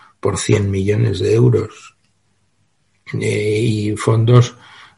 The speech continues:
de capital riesgo que invertían en startups invirtieron en algún competidor nuestro como Restalo. Entonces nosotros estábamos en una debilidad estructural, no teníamos recursos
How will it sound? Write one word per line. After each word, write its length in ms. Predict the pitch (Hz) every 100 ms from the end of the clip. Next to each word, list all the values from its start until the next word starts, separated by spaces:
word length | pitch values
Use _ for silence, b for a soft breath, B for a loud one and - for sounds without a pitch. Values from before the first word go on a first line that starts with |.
| -
de 120 | 120
capital 480 | 117 110 120 120 113
riesgo 400 | 117 123 113 117
que 100 | 123
invertían 720 | 117 120 110 - 123 117 120
en 240 | 117 117
startups 720 | 113 - 127 127 131 127 120
invirtieron 800 | 117 107 104 98 - 127 147 113
en 160 | 107 107
algún 360 | 104 104 107 107
competidor 680 | 110 107 107 - 113 107
nuestro 480 | 110 127 - 110 110
como 320 | 107 107 104
Restalo. 720 | 104 120 135 - 120 123 135 - B B B B B B B _
Entonces 400 | 113 110 127 123
nosotros 540 | 127 117 110 123 135 135
estábamos 520 | 123 - - 143 120
en 140 | 120
una 240 | 120 131 135
debilidad 720 | 127 117 117 110 107 117 127
estructural, 760 | 123 - 120 - 107 110 110
no 140 | 120 123
teníamos 560 | 127 131 131 123 117
recursos 720 | 110 113 - 143 - - -